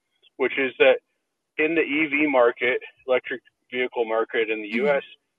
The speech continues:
Speaker 1: Tesla holds seventy percent of the market. The next closest competitor, at least in the twenty twenty-one data, and I verified this from a, a couple of sources, at least in the twenty twenty-one data, the next closest competitor is Nissan with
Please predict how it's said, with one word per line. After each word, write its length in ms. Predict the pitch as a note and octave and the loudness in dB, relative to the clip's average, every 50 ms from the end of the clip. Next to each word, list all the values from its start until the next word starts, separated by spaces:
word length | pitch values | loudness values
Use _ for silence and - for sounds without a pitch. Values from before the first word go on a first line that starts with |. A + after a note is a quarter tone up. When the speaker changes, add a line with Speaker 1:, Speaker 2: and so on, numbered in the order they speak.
| _ _ _ | _ _ _
Speaker 1:
Tesla 340 | - D3+ D#3+ - - - E3 | -2 -2 -2 -2 0 -2 2
holds 240 | D3 D#3+ D3 C3 - - | 4 4 4 4 2 -2
seventy 300 | - C#3 C#3 C#3+ C#3 C3+ | -2 -2 0 -2 -4 -4
percent 320 | B2+ B2 - - D#3 D3 | -6 -8 -2 0 0 0
of 60 | C3+ A#2+ | 0 -2
the 60 | A2 | -2
market. 460 | A2 - - C#3 - - B2 A2+ - - | -2 0 0 -2 0 2 0 0 0 0
The 80 | A#2+ | -4
next 220 | A#2 A#2+ A#2+ - - - | -2 -2 -2 -2 -2 -4
closest 360 | - C3 B2 - - - - | -4 -4 -4 -6 -12 -18 -14
competitor, 640 | - A2+ - C#3 C#3+ C#3+ C3+ A#2+ A2+ A2+ A2 G#2 G2+ - - - - - - _ - | -14 -4 0 2 2 2 4 4 6 6 6 6 2 -4 -10 -18 -18 -18 -8 _ 2
at 160 | B2 A#2 - | 2 2 2
least 180 | B2 B2 A2+ - - | 0 -2 -2 0 -2
in 120 | C3+ B2+ | -2 0
the 80 | A#2 A#2 - - | 0 -2 -2 2
twenty 200 | - B2+ B2 A#2 | 2 2 2 2
twenty-one 420 | - - B2+ A#2+ A#2 A#2 A#2 A#2 | 2 2 2 4 4 2 2 2
data, 280 | A2+ A#2+ B2+ B2+ A#2+ A#2 | 0 0 2 4 4 4
and 80 | A2 | 4
I 100 | A2 A2 G#2+ | 4 0 0
verified 440 | A2+ A2+ A2+ A2 - - B2+ A2+ A2 - | 2 2 2 2 2 2 0 0 0 -2
this 100 | A2 G#2+ - | -10 -14 -12
from 120 | - A2+ G#2+ | -10 -8 -4
a, 80 | G#2+ A2 G#2+ - | -4 -4 -4 -6
a 40 | A2+ - | -4 0
couple 240 | B2 A#2 - - G#2 | 0 0 0 -2 -8
of 60 | G2 - - | -8 -2 2
sources, 420 | D3+ D3 C#3 - - A2 G#2+ - - - - - - - _ - | 2 2 2 0 -6 -12 -14 -14 -16 -18 -18 -18 -18 -14 _ -2
at 80 | A#2 A2+ | 0 0
least 200 | B2+ C3+ - - - | 0 -2 -2 -4 -10
in 80 | C#3 B2+ B2 | -10 -6 -2
the 360 | A#2 A2+ G#2+ G#2 G2 G#2 - - _ _ _ _ _ - | -2 0 0 0 -2 -4 -4 -8 _ _ _ _ _ -6
twenty 180 | - C3 A#2+ A2 | -2 -2 -2 -2
twenty-one 440 | - C3 A#2+ A2 A#2 C3 D3 D3+ | 0 0 0 2 4 4 4 4
data, 360 | C#3+ B2 A#2 A#2 A2 A2+ A2 G#2 - _ _ _ _ _ _ | 2 2 0 2 4 4 2 2 -2 _ _ _ _ _ _
the 60 | A#2+ | -2
next 220 | A#2 C#3+ D#3 - - | 0 0 0 0 2
closest 340 | - D#3+ C#3+ - - A2 - | 2 0 0 0 -6 -16 -18
competitor 540 | - G2+ - D#3+ F#3 F3 C#3+ A#2+ A#2 G#2+ G#2+ | -18 -2 0 0 2 2 0 -2 -2 -2 -2
is 80 | G#2 G#2+ | -4 -6
Nissan 480 | A#2+ C#3+ D#3+ D#3+ - - A#2+ G#2+ G#2 | -4 -4 -4 -4 -2 -2 -2 -2 -2
with 140 | G#2 G#2 G2+ | -4 -6 -10